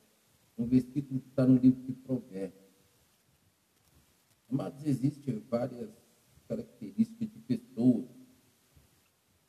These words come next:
que andam pela terra. E a Bíblia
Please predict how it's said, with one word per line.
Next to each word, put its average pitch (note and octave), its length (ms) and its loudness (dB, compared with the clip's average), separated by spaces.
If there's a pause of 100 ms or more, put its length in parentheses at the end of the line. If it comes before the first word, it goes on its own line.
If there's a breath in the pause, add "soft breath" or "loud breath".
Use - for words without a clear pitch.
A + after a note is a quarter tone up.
(680)
que B3+ 100 -6
andam - 180 -6
pela - 260 0
terra. - 260 -10 (1800)
E G2 80 -16
a F#2+ 80 -14
Bíblia A2+ 420 -4